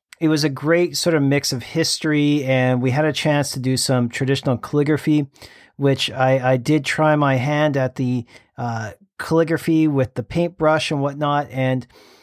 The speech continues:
it turned out all right. But again, like, sometimes the events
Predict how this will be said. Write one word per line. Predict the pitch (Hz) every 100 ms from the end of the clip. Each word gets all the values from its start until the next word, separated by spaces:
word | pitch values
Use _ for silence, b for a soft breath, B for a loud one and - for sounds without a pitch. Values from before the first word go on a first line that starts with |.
| B
it | - 226
turned | 285 269
out | 226
all | 202
right. | 143 131 139 _ b b
But | 220
again, | 226 240 196
like, | 170 143 - _
sometimes | - 240 240 233 220 214 202 - - -
the | 147 156 156 156 156
events | 151 135 165 185 -